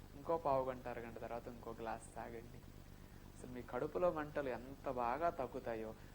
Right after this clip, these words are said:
మీరు ఎంత పచ్చడి తిన్నా, మరి ఇంకోటి ఏదైనా నూనె కూర, మసాలా కూర ఎప్పుడన్నా తిన్నా, ఈ నీటి టెక్నిక్ వల్ల మంట అనిపించకుండా పొట్టను కడిగేసుకున్నట్లుగా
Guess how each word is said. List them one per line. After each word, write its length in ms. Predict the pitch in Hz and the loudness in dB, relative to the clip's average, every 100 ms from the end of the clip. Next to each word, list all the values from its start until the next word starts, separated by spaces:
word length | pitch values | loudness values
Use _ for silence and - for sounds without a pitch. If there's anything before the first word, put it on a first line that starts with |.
| - | -8
మీరు 140 | 123 120 | -4 -4
ఎంత 160 | 113 | -4
పచ్చడి 400 | 113 110 - 143 | -2 -2 0 -2
తిన్నా, 420 | 156 147 143 117 110 - - - - | 0 -2 0 -4 -6 -12 -12 -12 -6
మరి 160 | 120 120 | 0 0
ఇంకోటి 260 | 120 123 | 0 0
ఏదైనా 240 | 123 131 117 | 2 0 -2
నూనె 360 | 117 123 131 | -2 -4 -4
కూర, 240 | 131 135 135 | 2 2 2
మసాలా 400 | 123 123 131 131 | 0 -2 -2 -2
కూర 160 | 131 | -2
ఎప్పుడన్నా 320 | 123 - 120 113 | -2 -2 -6 -4
తిన్నా, 360 | - 139 143 107 - - - - - - - | -6 -4 -6 -6 -10 -12 -12 -12 -12 -12 -8
ఈ 360 | 143 156 160 151 - - - - - 135 131 | -6 -2 -2 -4 -8 -14 -14 -12 -12 -10 -6
నీటి 300 | 143 185 - - | -4 -4 -6 0
టెక్నిక్ 480 | 151 151 165 170 147 | 2 2 -4 -4 0
వల్ల 480 | 123 110 107 110 113 - - - - - | 0 2 0 -2 -6 -12 -12 -12 -12 -8
మంట 300 | 117 151 175 | -6 -4 -2
అనిపించకుండా 760 | 160 147 135 - 127 117 110 107 - - - - | -2 -2 -8 -8 -8 -6 -6 -6 -10 -14 -8 -4
పొట్టను 340 | 117 139 135 | -2 -2 -4
కడిగేసుకున్నట్లుగా 1040 | 131 120 120 127 123 127 117 - 113 110 | -2 -2 2 0 -2 -6 -8 -6 -6 -6